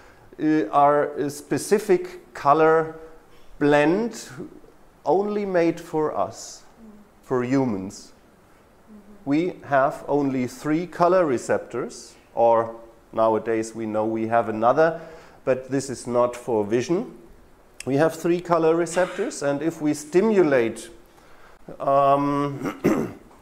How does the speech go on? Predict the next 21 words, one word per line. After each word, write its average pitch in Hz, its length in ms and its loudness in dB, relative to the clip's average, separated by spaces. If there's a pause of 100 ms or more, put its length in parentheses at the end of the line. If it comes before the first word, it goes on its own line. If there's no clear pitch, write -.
(2250)
the 113 120 -2
long 143 400 4
wave 185 520 2 (720)
color 156 300 4
receptor, 143 840 -2 (280)
this - 380 -10
is - 240 -14
the 107 160 -10
result. 98 600 -2 (1400)
If - 180 -8
we 127 80 0
stimulate 123 760 4
the 113 100 0
mid-range 151 920 0
color 151 300 2
receptor, 139 680 -2
this 127 240 -8
is 113 120 -10
the 131 160 -6
result. 156 540 -6 (1400)
And 147 360 2